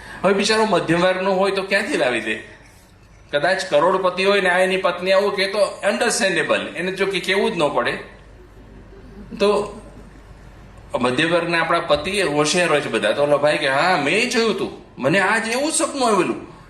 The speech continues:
કે હું તને હીરા જડેલો સોનાનો હાર દેતો હતો, પણ બિલ તારા પપ્પા જ ચૂકવતા હતા."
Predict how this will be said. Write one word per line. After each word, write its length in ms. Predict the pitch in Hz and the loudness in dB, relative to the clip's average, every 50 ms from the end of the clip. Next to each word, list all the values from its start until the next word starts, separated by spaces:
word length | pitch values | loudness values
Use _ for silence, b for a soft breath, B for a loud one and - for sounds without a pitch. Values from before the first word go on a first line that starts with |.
| B B B B - | B B B B -4
કે 140 | 190 196 196 | -2 0 2
હું 280 | 185 165 175 190 190 | 4 4 2 4 4
તને 220 | 196 202 202 202 196 | 4 4 4 4 2
હીરા 380 | 175 165 156 160 165 175 175 | 2 2 2 2 2 2 2
જડેલો 460 | 175 175 170 156 - 175 180 175 180 170 | 2 0 0 0 0 2 2 2 0 0
સોનાનો 460 | - 165 156 156 160 165 170 170 143 | 0 0 0 0 0 2 2 2 2
હાર 400 | - 120 123 151 185 196 185 160 | 2 2 2 2 2 0 0 -2
દેતો 260 | 160 156 151 147 143 | -4 -4 -2 0 -2
હતો, 400 | 135 127 120 110 104 - - - - - - - | 0 0 -2 -4 -6 -8 -12 -20 -20 -20 -8 -4
પણ 140 | - 175 151 | -2 0 2
બિલ 240 | 151 180 185 180 180 | 2 2 2 2 2
તારા 160 | 180 175 175 | 2 2 2
પપ્પા 300 | 170 180 175 - 185 175 | 2 0 0 0 0 -2
જ 60 | - | -2
ચૂકવતા 420 | - 143 123 - 117 113 - - | -2 -4 -4 -2 -2 -2 -2 -2
હતા." 140 | - - - | -4 -4 -8